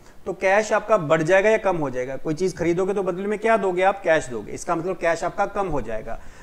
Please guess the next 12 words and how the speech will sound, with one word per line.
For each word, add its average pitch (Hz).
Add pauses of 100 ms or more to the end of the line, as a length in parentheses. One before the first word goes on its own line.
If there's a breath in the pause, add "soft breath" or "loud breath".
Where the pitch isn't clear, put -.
(140 loud breath)
तो 175
decrease 175
को 220
क्या 214
करते 196
हैं? 208
Credit। 180
तो 220
मैं 190
किसको 190
credit 185
करूंगा? 175